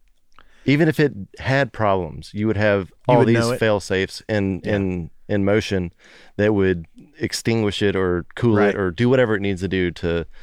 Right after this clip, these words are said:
Speaker 1: to make it not
Speaker 2: Yeah.
Speaker 1: harmful.
Speaker 2: Well, you're l-, you're seeing it with the, the, all the T V A dams starting to fail, you know? Uh, Boone Dam, I believe, is one of 'em, and then another,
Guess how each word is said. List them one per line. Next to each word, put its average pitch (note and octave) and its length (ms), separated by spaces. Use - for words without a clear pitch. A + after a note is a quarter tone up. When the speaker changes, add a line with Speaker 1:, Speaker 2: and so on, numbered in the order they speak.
Speaker 1:
to G#2 100
make G#2 200
it F#2+ 80
not F#2+ 200
Speaker 2:
Yeah. D2 60
Speaker 1:
harmful. F#2 480
Speaker 2:
Well, C3+ 340
you're A#2+ 180
l-, B2+ 180
you're C3 140
seeing D#3+ 280
it C3 100
with G2 180
the, G#2+ 500
the, G#2 160
all B2 100
the A2 120
T B2 160
V A2 160
A G#2 100
dams A2+ 640
starting G2+ 340
to F2 60
fail, D#2+ 460
you G#2+ 120
know? G2+ 260
Uh, G2 380
Boone A2+ 520
Dam, A2 360
I G#2+ 80
believe, G#2+ 760
is G2+ 220
one G2+ 220
of G2 100
'em, A#2 180
and A2 100
then G2+ 100
another, G2+ 480